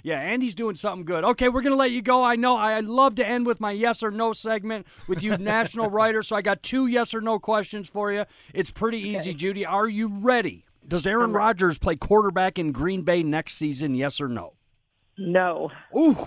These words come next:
Speaker 1: I love it. Last one. Does Lamar Jackson play quarterback in Baltimore next year, yes or no?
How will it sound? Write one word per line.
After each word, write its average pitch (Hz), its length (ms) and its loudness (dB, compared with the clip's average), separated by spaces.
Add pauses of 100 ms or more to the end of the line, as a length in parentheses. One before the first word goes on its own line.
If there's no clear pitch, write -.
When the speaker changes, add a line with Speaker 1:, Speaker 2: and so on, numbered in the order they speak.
(100)
Speaker 1:
I - 80 -20
love 120 300 -10
it. 120 120 -18
Last 233 360 4
one. 254 220 2
Does 202 200 -2
Lamar 247 400 6
Jackson 240 540 0
play 220 200 0
quarterback 220 640 0 (280)
in 226 180 0
Baltimore 202 580 -2
next 156 320 -8
year, 127 160 -4
yes 113 300 -8
or 110 80 -8
no? 90 220 -16